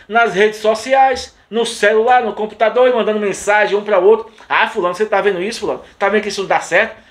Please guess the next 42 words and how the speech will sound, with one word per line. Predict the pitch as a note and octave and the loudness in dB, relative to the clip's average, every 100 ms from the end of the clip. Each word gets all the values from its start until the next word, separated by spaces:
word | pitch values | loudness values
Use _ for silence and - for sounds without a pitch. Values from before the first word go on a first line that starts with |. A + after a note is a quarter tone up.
| - | -4
Aí | F#3+ | -2
manda, | F3+ G3+ G#3 G3+ | 0 0 2 2
entra | G3+ G#3+ | 0 0
no | G3+ | -2
grupo, | E3+ A3 - - - | 0 0 -2 -14 -2
aí | G3 | 0
o | F#3 | 2
grupo | G#3+ G#3+ | 2 -2
começa | G3 G3+ | -4 -2
a | G#3+ | -4
discutir | - G3+ - A3+ - - | -6 -6 -4 -6 -8 -8
aquele | A3 A#3 A#3+ | -4 0 2
assunto | G#3 - A#3+ C#4+ | 0 -4 -10 -10
internamente | C#4+ - C4+ B3 A#3 A3+ G#3 B3 C4+ C#4+ | -12 -2 0 0 0 -2 0 0 -2 -4
que | D#4+ | -8
não | D#4+ C4+ | -2 2
vai | C4+ C#4 C4+ | 4 4 2
influenciar | B3+ C4 B3+ B3 B3+ B3 | -4 -6 -8 -4 -2 -2
em | G3+ | -2
nada, | A3+ A#3+ A3+ - - - | -2 -2 -4 -14 -20 -12
não | C4+ C#4+ | -2 0
vai | C#4 C#4 C4+ | 4 4 4
mudar | B3 - B3+ G#3+ | -2 0 0 2
nada, | G3 A3 A#3 F3+ F#3 C#3 C3 _ | 0 0 0 -2 -6 -6 -10 _
certo? | _ A3 B3+ B3 A3+ | _ 0 0 -2 -14
Então | G#3+ B3+ B3+ - | -4 -4 -4 -6
tem | - C4 B3+ | -2 -2 -2
que | |
parar | - A3 A3 | -6 -4 -4
com | G3 | -6
isso, | A2 - _ D3+ | -10 -16 _ -2
beleza? | F#3 A3 A3 G#3+ _ _ | 2 2 0 -10 _ _
Tem | A#3 A3+ | -8 -8
que | |
parar | - G3 G3+ | -8 -6 -6
com | F#3 | -8
isso, | - - | -16 -4
tem | A3 | -2
que | A3 | -2
correr | G3+ G3 | -2 0
atrás | G3 F#3+ | 0 -2
do, | F#3 | -4